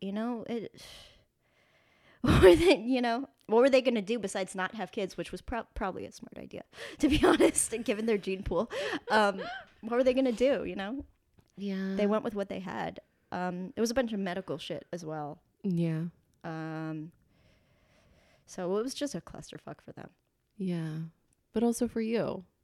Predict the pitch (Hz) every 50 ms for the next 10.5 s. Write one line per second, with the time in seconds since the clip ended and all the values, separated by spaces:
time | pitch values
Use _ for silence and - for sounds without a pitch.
0 | _ _ - 285 320 392 294 240 202 185 214 233 233 - 254 233 220 214 208 202
1 | - - 208 185 175 160 151 151 165 165 156 175 175 175 170 160 165 151 - -
2 | 180 175 160 - - 170 160 151 139 151 156 143 139 139 143 - - 170 156 151
3 | 143 139 135 135 135 131 127 131 135 - - _ - 160 170 151 165 160 - 165
4 | 143 - - - 151 139 135 143 143 139 135 98 71 85 62 65 - - - -
5 | - - 147 156 151 143 139 135 139 135 131 135 123 117 113 117 - - - -
6 | _ _ _ _ _ _ _ _ _ _ _ _ _ _ _ _ _ _ _ -
7 | - - - 139 147 143 151 156 143 147 143 139 139 - - - - - - _
8 | _ - _ _ _ _ _ _ _ - 123 147 151 143 147 147 180 156 - -
9 | - - 190 151 196 226 247 214 196 185 165 160 156 147 139 - - - 143 143
10 | 147 160 165 147 127 - - 165 180 175